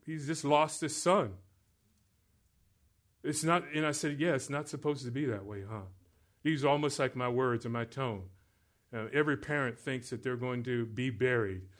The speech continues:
You know, you make your plans. "I want How Great There Are song. I want this done. Here are the colors that I like. Um, don't worry about any fancy casket. This is gonna deteriorate anyway. Don't you dare spend that much money on it."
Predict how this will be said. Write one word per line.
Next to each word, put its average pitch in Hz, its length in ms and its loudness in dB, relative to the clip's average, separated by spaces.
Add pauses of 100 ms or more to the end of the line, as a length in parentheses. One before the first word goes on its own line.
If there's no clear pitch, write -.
(260)
You 131 80 -2
know, 117 80 0
you 117 160 -2
make 123 260 0
your 127 80 0
plans. 123 540 -2
"I 110 40 0
want 117 340 -2
How 117 160 -4
Great 123 320 0
There 117 160 2
Are 123 200 4
song. 120 640 -2 (440)
I 110 80 0
want 117 300 0
this 123 240 0
done. 117 600 0 (360)
Here 123 160 2
are - 20 0
the 123 80 0
colors 123 460 0
that 120 140 0
I 117 160 2
like. 120 500 0 (380)
Um, 113 400 0
don't 135 200 2
worry 127 220 0
about 123 300 2
any 123 180 -2
fancy 123 560 -6
casket. 131 640 -4
This 120 220 -6
is 117 80 -10
gonna 120 240 -2
deteriorate 117 680 0
anyway. 120 540 2 (300)
Don't 123 220 -4
you 123 100 -4
dare 127 280 4
spend 127 280 0
that 123 180 -2
much 123 220 -4
money 123 300 0
on 123 180 0
it." 120 180 -2